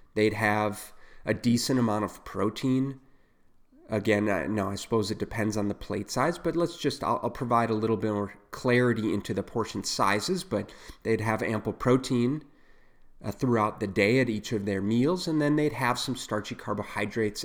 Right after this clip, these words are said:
as well. Now, you can make a case for minimizing the amount of carbohydrate consumption, but at the end of the day, as long as we're managing our calories, and this is well supported in the research, then that's what really matters most.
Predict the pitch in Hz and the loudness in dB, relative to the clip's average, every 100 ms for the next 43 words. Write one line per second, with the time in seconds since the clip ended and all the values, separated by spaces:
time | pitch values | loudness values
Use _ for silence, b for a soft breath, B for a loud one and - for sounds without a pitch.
0 | - 110 98 101 101 104 104 117 113 - | -6 -6 -4 -2 -2 -2 -2 -2 -2 0
1 | 123 127 123 127 - 101 107 - 110 104 | 4 4 4 -2 -4 -6 -6 -4 -4 -4
2 | B B B B B - 104 113 127 131 | B B B B B -8 0 4 6 6
3 | 110 117 127 120 107 104 101 - 101 98 | 4 2 0 0 2 -2 -4 -4 -4 -2
4 | 104 104 117 113 107 127 120 135 117 - | -4 -2 -2 -2 -4 -2 -2 0 -2 2
5 | 120 - B B 117 - 131 165 147 123 | 0 0 B B -12 0 2 4 4 4
6 | 123 123 123 135 156 170 127 120 127 120 | 4 4 2 2 2 4 4 4 2 0
7 | 101 - - 110 120 131 156 170 - b | -2 -2 0 2 2 2 0 -2 -10 b
8 | b b b b 104 110 107 156 202 110 | b b b b -2 -2 0 -2 0 -2
9 | 98 104 156 - 147 135 139 160 190 196 | -2 0 0 -2 -4 0 0 0 0 0
10 | 113 - - 98 101 - - - 123 127 | -2 -6 -6 -6 -8 -12 -12 -2 0 0
11 | 127 - - _ - 170 196 202 175 135 | -4 -16 -20 _ -6 -4 -2 -2 -2 0
12 | 147 156 127 110 117 113 143 196 107 - | 2 4 4 2 -2 0 2 2 2 -8